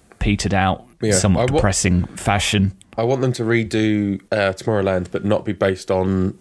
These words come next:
Speaker 2: Tomorrowland. I want it to be based on, is it Discoveryland at Paris and kind of Jules Verne area of, uh, Tokyo Disney Sea as well.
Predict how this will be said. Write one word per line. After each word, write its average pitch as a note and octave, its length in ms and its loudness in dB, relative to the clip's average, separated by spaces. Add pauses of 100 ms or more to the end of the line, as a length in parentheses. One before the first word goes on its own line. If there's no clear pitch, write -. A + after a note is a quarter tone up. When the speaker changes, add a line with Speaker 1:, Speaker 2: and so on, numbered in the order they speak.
(200)
Speaker 2:
Tomorrowland. F#2 500 0
I F2+ 40 0
want G2 120 0
it G2 80 -6
to - 80 -12
be G2 80 -4
based F2+ 320 -2
on, F#2 500 0 (200)
is - 80 -10
it G#2+ 100 -6
Discoveryland C3+ 1040 -2 (520)
at - 280 -4
Paris C3 600 -4 (320)
and G2+ 540 -2 (180)
kind A2+ 140 0
of G2 60 -2
Jules G#2 300 -2
Verne G#2+ 340 0
area G#2 500 0
of, G2 520 -2 (300)
uh, G2+ 180 2
Tokyo G#2+ 420 -2
Disney G2 320 0
Sea G#2 280 0
as F2+ 120 -2
well. F#2+ 420 -2